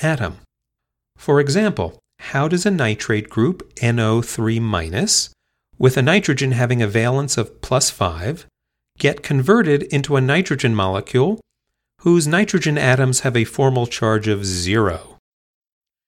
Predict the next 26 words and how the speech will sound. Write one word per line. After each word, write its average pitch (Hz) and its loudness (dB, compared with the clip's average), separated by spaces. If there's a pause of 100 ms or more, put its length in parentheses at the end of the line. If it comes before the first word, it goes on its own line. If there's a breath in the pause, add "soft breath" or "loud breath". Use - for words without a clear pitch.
(280)
And 117 2
how 135 0
do 113 0
pea 220 0
plants 127 -2 (120)
and 104 0
all 120 2
legumes 104 -2 (300)
fix - -2
atmospheric 151 0
nitrogen 113 0
into 104 -4
the 113 0
soil? 143 0 (1200)
The - -2
first 247 2
results 160 2
of 123 0
this 123 2
question 117 -2
were 107 0
found 117 -2
by 104 2
Theophil 156 0
Schlösing 127 -2 (100)
and 110 -2